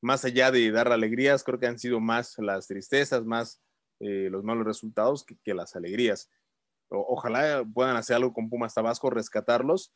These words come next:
porque sí duele ver siempre a cualquier equipo de, de todas las categorías del Club Universidad en un sitio, pues, que no le pertenece, ¿no?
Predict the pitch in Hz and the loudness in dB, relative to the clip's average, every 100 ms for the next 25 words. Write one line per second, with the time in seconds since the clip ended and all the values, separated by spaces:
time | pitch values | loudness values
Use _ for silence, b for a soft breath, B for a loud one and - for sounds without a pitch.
0 | _ _ _ 120 123 123 123 113 139 143 | _ _ _ 2 2 2 0 0 -2 -2
1 | 117 113 139 131 107 120 123 117 104 - | 0 0 2 2 4 2 2 -4 -10 -2
2 | 123 120 117 107 104 104 123 113 127 117 | -2 0 2 2 0 0 0 0 -6 -6
3 | 107 92 85 85 - 143 156 110 110 95 | -4 -4 -4 -8 -4 0 2 0 -4 -6
4 | 107 120 107 - _ _ _ 104 101 - | 0 0 0 -2 _ _ _ -10 -8 -2
5 | 123 113 104 113 117 135 135 110 110 107 | -2 -2 -4 0 2 2 0 -6 -6 -4
6 | 120 117 120 113 135 123 - 90 - - | -4 -4 -6 -2 0 0 0 -10 -12 -12
7 | 107 113 113 104 95 113 139 131 113 117 | -8 -6 -4 -6 -6 -2 0 -2 -2 -2
8 | 156 | -2